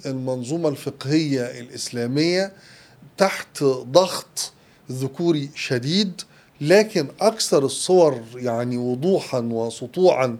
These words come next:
في هذا الإطار هو الميراث. لكن هل السؤال هنا، هل النظرة الفقهية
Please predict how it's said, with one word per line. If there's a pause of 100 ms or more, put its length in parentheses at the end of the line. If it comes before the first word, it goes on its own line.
(300)
في
هذا
الإطار
هو
الميراث. (560)
لكن (360)
هل
السؤال
هنا،
هل
النظرة
الفقهية